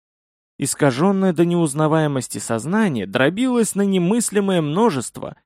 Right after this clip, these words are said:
исчезающе малых частиц, чудом оставаясь целым,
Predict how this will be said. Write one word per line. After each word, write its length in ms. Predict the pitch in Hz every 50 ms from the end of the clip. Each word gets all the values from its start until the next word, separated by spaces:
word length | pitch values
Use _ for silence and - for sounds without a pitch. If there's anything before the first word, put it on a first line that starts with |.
| _ _ _
исчезающе 840 | - 208 180 - - 196 160 135 156 185 190 185 180 - - 180 170
малых 360 | 170 170 170 170 170 151 -
частиц, 640 | - - 160 151 - - 131 120 92 - - - - _ _ _ _ _ _ _ _
чудом 540 | - - 156 196 233 220 143 120 92 95 101
оставаясь 560 | 104 - - 131 113 113 113 117 120 113 -
целым, 560 | - - - 175 175 160 127 104 85 - -